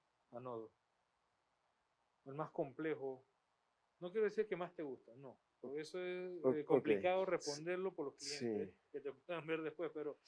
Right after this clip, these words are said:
Speaker 1: ¿cuál ha sido el, el reto <clears throat> más difícil de atender?
Speaker 2: Ok, ah,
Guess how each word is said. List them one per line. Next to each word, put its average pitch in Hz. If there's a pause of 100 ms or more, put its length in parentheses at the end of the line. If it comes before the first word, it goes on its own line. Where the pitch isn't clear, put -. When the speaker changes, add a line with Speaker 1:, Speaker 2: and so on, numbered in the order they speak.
(320)
Speaker 1:
¿cuál 214
ha 214
sido 220
el, 165
el 160
reto 180 (160)
<clears throat> -
más 185
difícil 175
de 139
atender? 120 (2250)
Speaker 2:
Ok, 117 (340)
ah, 120